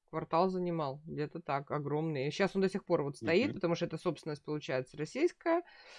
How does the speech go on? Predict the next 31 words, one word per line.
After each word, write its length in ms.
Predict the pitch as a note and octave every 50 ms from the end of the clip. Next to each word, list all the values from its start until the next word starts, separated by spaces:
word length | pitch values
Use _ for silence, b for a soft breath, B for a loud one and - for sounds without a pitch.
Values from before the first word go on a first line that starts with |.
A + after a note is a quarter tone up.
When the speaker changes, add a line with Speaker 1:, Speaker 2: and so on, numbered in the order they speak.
| b b b b b b -
Speaker 1:
Ну 220 | - F#3 F#3 F#3
вот, 240 | F#3 F3+ F3 E3+ -
а 140 | - - D3+
её 300 | E3 F3 F3 E3+ E3+ E3
как 180 | - E3 D#3 D3
бы 100 | D3+ D#3
на 100 | D#3 D3+
мол-, 180 | D#3 D#3 D3+ D3
на 180 | D3+ D#3 D3+
молдавскую 600 | D#3 D#3 D#3+ D#3 D3+ D3 C#3+ C#3+ - - D3 C#3
эту 260 | C3+ - - C3+ C3+
не 140 | C#3 C#3+ C#3+ C#3+
передали, 560 | - C#3+ C#3 D#3 D#3 F3+ A3 C4+ D4 C4+ A3
и 100 | D#3+ F3+
он 200 | F#3 F3+ F3 E3
там, 180 | - E3+ D#3 D#3+
не 140 | E3 F3 F3+
знаю, 200 | F#3 F3 D#3 C#3
чё, 160 | - - D3+ D3+
ну, 160 | F3 G#3 B3+
там 140 | - C4 B3
вообще 200 | A#3+ A3 - G#3
ничего 220 | F3 E3+ - F#3 F3
не 80 | F3+
делается, 520 | F3+ F#3+ B3+ D#4+ D#4 C#4 B3+ A#3+ - - G#3
ну, 120 | G#3 A3
вот 160 | G#3+ G#3+ G#3
там 200 | - G3+ F#3+ F#3
это 160 | F3+ F3 F3+ F3
всё, 280 | - - F3 E3+ E3
знаешь, 320 | D#3+ F3 F3 F3 E3+ -